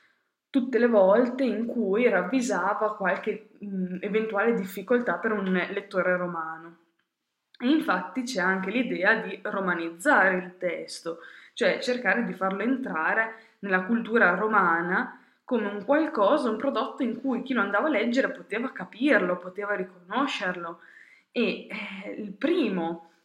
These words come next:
eh, la prima dimostrazione di questo suo intento è la scelta di non tradurre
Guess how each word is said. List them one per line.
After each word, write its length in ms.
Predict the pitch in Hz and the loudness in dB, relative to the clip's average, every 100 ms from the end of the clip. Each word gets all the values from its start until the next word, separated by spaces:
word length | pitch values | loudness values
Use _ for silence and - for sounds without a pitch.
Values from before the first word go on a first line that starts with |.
| _ | _
eh, 340 | 208 196 185 | -2 0 2
la 120 | 190 | 0
prima 240 | 190 302 262 | 0 2 2
dimostrazione 760 | 208 190 - 185 - 370 320 | 0 -2 -6 -8 -6 -2 0
di 140 | 180 180 | 0 -4
questo 220 | 226 196 | -6 -4
suo 120 | 247 | -2
intento 520 | 330 311 175 233 330 | 0 -2 -4 -4 -2
è 20 | |
la 100 | 196 | -2
scelta 460 | 277 - 214 311 277 | -2 -4 -4 -2 -2
di 260 | 180 175 - _ _ - | -4 -6 -10 _ _ -2
non 280 | 254 240 | 2 2
tradurre 800 | 208 185 254 370 190 170 165 180 | 2 0 0 0 0 0 -4 -6